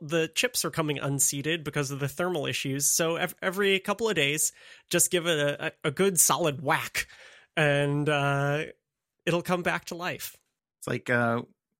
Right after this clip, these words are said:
Speaker 2: old cartoons where someone would fix a, a T V that's picture was, you know, slightly out of sync or something.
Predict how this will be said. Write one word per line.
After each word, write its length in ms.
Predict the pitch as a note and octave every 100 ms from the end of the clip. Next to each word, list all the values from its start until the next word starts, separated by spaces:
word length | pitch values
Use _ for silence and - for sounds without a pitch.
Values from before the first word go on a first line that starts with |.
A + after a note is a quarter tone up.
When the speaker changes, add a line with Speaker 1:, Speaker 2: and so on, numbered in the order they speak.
| -
Speaker 2:
old 180 | B2+ -
cartoons 560 | B2 G#2+ C3 B2 A2+
where 100 | A2
someone 280 | G#2+ A2+ A2
would 160 | G#2 G2+
fix 300 | A2+ - G#2+
a, 60 | G2+
a 80 | G#2+
T 220 | - A#2+
V 360 | A2 A2+ A2
that's 280 | G2+ G2 -
picture 380 | - A2+ - G#2
was, 120 | G2
you 80 | G2+
know, 140 | G2+
slightly 380 | G2 - G#2+ G#2+
out 100 | G#2+
of 80 | G#2
sync 260 | - G#2 G2
or 60 |
something. 420 | - G#2 F#2+ G2